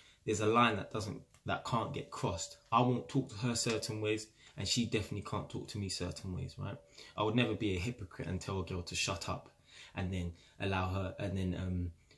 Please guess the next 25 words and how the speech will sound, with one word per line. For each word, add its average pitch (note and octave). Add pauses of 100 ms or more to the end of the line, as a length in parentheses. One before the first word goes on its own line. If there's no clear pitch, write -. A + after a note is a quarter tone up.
but -
she -
can't F2+
tell F#2+
me F#2
to -
shut F2
up. -
No, F2+ (200)
I'm G2+
a F#2+
fair A2
person, G#2+
so F#2+
I G2
speak C3+
to -
people G2+
how G2
I G2
want F#2+
to -
be -
spoken G#2
to. -